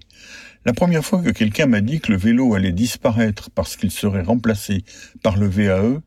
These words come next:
je ne l'ai pas cru. Et lorsqu'aujourd'hui j'évoque cette hypothèse, qui me semble maintenant tout à fait possible, ce sont les autres qui prennent un visage étonné.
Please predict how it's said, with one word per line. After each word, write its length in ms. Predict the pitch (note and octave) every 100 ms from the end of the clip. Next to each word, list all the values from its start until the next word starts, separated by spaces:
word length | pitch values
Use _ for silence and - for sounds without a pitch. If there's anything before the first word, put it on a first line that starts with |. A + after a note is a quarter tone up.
| - -
je 160 | G#2
ne 80 | G2
l'ai 100 | A#2
pas 140 | G#2
cru. 340 | - - - - - - - - - -
Et 100 | -
lorsqu'aujourd'hui 640 | - - C#3+ A2+ A2 C#3
j'évoque 360 | D#3 A2 A2 D3+
cette 200 | - -
hypothèse, 640 | F2+ F2+ E2+ - G2 F#2
qui 140 | - F#2+
me 100 | F2+
semble 260 | - G2
maintenant 440 | F2+ E2+ - F#2 E2+ -
tout 140 | - E3+
à 80 | -
fait 160 | -
possible, 560 | A2+ G2+ G2+ F#3 G3+ F3 - - - -
ce 140 | - A#2+
sont 160 | -
les 200 | D3 C#3+
autres 220 | F3 A#2
qui 120 | - E2
prennent 300 | - G2+ G2
un 80 | G2
visage 380 | F#2 F2 F#2+ E2
étonné. 400 | D#2 E2 E2